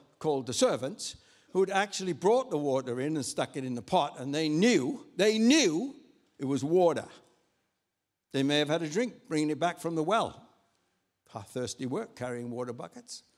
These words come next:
And they put water in that pot, and they knew it was water in that pot, and there's only water in that pot, and nothing else but water in that pot. And then Jesus asked them to do what was absolutely insane.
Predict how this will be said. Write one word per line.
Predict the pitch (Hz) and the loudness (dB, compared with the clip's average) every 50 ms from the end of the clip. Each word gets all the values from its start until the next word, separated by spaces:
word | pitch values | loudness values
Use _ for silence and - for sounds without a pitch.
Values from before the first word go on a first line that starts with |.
| _ _ _ _ _ _ _ _ _ _ _ _ _ _ - | _ _ _ _ _ _ _ _ _ _ _ _ _ _ -6
And | 147 156 180 | -4 -2 0
they | 254 311 330 294 | 2 0 0 0
put | - - 294 294 226 | -2 -2 -2 -2 -2
water | 208 190 240 277 277 254 185 170 151 147 | 0 2 4 4 4 2 0 -2 -2 -2
in | 131 120 120 | -2 -4 -4
that | 117 110 110 - - | -6 -6 -8 -8 -8
pot, | - 147 151 175 - - | -4 -4 -4 -4 -4 -6
and | - 135 143 | -8 -6 -4
they | 151 170 170 160 | -2 0 0 0
knew | 165 185 226 277 294 285 285 | 2 2 2 4 2 2 2
it | 254 | 2
was | 202 185 143 139 | 2 2 2 0
water | 156 160 156 151 - 143 127 | 0 2 2 2 2 0 -4
in | 123 123 | -4 -4
that | 120 120 123 - | -6 -8 -10 -10
pot, | - - 165 175 - | -4 -4 -4 -4 -4
and | 180 147 | -4 -4
there's | 156 165 160 135 | -2 -2 -2 -2
only | 202 226 262 302 285 269 247 220 | 0 2 4 4 4 4 2 2
water | 185 196 165 151 151 - 131 139 | 2 2 2 2 2 2 -2 -2
in | 127 120 | -2 -2
that | 127 127 - - | -4 -6 -6 -4
pot, | - 160 175 180 180 | -2 0 0 0 0
and | 170 185 | -2 0
nothing | 196 220 214 214 214 202 | 0 0 0 0 0 2
else | 220 233 208 165 | 2 2 0 0
but | 135 131 269 294 294 277 220 | 0 0 0 0 0 -4 -4
water | 165 160 151 139 123 127 123 | -2 0 0 0 -2 -4 -4
in | 110 113 110 | -4 -4 -4
that | 104 104 - - | -6 -6 -8 -6
pot. | - 120 87 82 - - _ _ _ _ _ _ _ - _ _ _ _ _ _ _ _ _ _ _ _ _ _ _ _ - - | -4 -4 -4 -6 -10 -16 _ _ _ _ _ _ _ -20 _ _ _ _ _ _ _ _ _ _ _ _ _ _ _ _ -2 2
And | 196 240 | 4 4
then | 269 285 277 233 | 4 4 4 4
Jesus | - 311 330 311 254 208 240 214 - | 4 4 4 4 4 2 0 2 2
asked | 247 254 262 240 - 226 | 4 4 2 2 0 -2
them | 240 233 240 | 0 0 2
to | 233 240 | 2 2
do | 196 185 262 269 | 4 4 6 6
what | 269 247 240 247 247 240 220 | 6 6 6 4 4 4 4
was | 226 226 202 226 - | 2 2 2 2 2
absolutely | 277 302 330 320 254 - - 294 294 262 294 294 277 240 233 240 240 226 208 | 4 4 4 2 0 -4 -2 0 2 2 2 2 0 0 0 2 4 4 4
insane. | 196 185 160 - - - - - 247 233 240 220 170 147 135 139 202 262 233 | 2 2 2 2 2 2 2 4 4 4 4 2 0 -2 -2 -2 -2 -2 -4